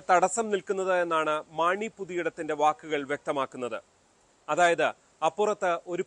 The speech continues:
പിളർപ്പുണ്ടാക്കാനായിരിക്കുമോ ഇനി യു ഡി എഫ് ശ്രമിക്കുക?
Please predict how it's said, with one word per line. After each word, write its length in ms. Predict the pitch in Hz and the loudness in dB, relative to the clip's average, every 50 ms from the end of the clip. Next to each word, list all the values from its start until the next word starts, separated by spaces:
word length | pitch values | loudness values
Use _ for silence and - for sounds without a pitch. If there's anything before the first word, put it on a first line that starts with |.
| _ - | _ -8
പിളർപ്പുണ്ടാക്കാനായിരിക്കുമോ 1400 | 202 202 214 247 262 - - 220 196 185 180 180 175 - 185 170 165 156 151 160 156 151 - 165 151 147 139 131 - _ - 147 | -4 -2 0 0 -2 -2 -4 -6 -2 0 0 0 0 0 0 2 2 2 2 0 -2 -4 -6 -4 -4 -2 -4 -4 -8 _ -8 -6
ഇനി 160 | 151 160 151 143 139 - 147 143 | -4 -4 -4 -4 -6 -10 -10 -8
യു 100 | 160 175 180 160 | -6 -6 -4 -2
ഡി 80 | 170 160 143 | -2 -2 -2
എഫ് 160 | - _ _ - - | -4 _ _ -12 -6
ശ്രമിക്കുക? 540 | - 151 156 156 147 - 160 131 120 117 | -4 -2 -2 -2 -4 -6 -6 -4 -4 -4